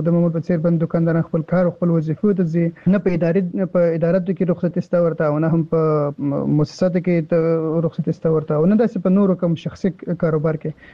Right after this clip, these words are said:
اه، رخصتي ورته شته چې د دې ورځې په مناسبت باندې خپل کار پرېږدي.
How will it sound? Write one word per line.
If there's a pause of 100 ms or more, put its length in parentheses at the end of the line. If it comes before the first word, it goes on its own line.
(180)
اه،
رخصتي
ورته
شته
چې
د
دې
ورځې
په (200)
مناسبت
باندې (460)
خپل
کار
پرېږدي.